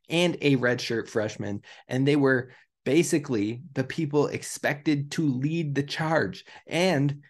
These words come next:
in Rose and Mishaw's case and Katie Buckets, A K A, or Katie Buckets is what I like to call her, fa-, flat out, but it's Katie Borowicz, they definitely took on that leadership role. They were very vocal from the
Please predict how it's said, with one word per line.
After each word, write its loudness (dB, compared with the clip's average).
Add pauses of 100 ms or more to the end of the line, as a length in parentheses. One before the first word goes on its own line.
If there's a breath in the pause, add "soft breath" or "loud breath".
(140 soft breath)
in 0
Rose 4
and -6
Mishaw's 2
case 0 (100)
and -2
Katie -2
Buckets, 0
A 2
K 0 (100)
A, -10
or -6
Katie 4
Buckets 4
is -10
what 4
I 6
like 2
to -18
call 0
her, -2
fa-, -4 (340)
flat 2
out, -6 (320 loud breath)
but 0
it's -8
Katie 4
Borowicz, 4 (1200 loud breath)
they 6
definitely 2
took 0
on 2
that 2
leadership 4
role. 4
They 2
were -4
very 0
vocal 2
from -2
the -6